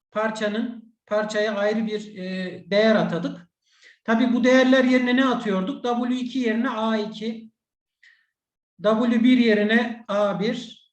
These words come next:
W üç yerine A üç olarak alanları, yani burada A bir, A iki, A üç nedir?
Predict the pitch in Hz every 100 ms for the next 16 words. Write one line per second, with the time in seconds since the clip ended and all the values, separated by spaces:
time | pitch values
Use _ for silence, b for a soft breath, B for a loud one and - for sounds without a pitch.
0 | _ 214 220 226 233 262 220 196 214 226
1 | 214 220 226 - - - - _ 175 202
2 | 262 - 185 214 226 226 220 208 - -
3 | 160 160 175 175 185 190 196 202 190 180
4 | 180 180 175 170 - 214 214 277 - _